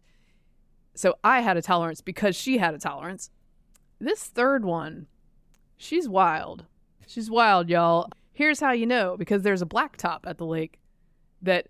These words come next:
that goes downhill to the lawn.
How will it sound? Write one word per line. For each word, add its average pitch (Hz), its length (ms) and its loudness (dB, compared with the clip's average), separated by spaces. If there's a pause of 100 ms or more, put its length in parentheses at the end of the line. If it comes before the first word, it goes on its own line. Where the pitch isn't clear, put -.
that 170 360 -6
goes 170 260 0
downhill 196 840 -2 (300)
to 190 160 -6
the 170 100 -2
lawn. 220 360 -2